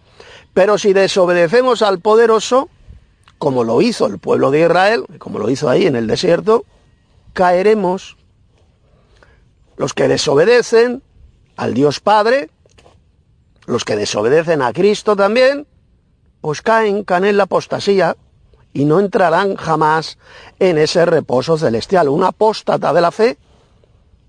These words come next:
jamás podrá salvarse. Ya no puede arrepentirse, ya está condenado.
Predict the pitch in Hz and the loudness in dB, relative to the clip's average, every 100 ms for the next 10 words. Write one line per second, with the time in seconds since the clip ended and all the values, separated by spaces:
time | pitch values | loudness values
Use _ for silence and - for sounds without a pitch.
0 | _ - 151 151 226 - 180 170 185 180 | _ -4 -2 0 0 0 0 0 0 0
1 | 151 240 - - _ _ _ _ _ _ | 0 -2 -6 -14 _ _ _ _ _ _
2 | _ _ _ _ - 190 226 220 214 285 | _ _ _ _ -6 -2 0 0 2 2
3 | 247 196 185 175 147 311 330 - 117 202 | 2 0 0 -2 -2 -2 -2 -2 -2 -2
4 | - 240 240 220 180 202 - - - | -2 0 0 0 0 0 -2 -4 -8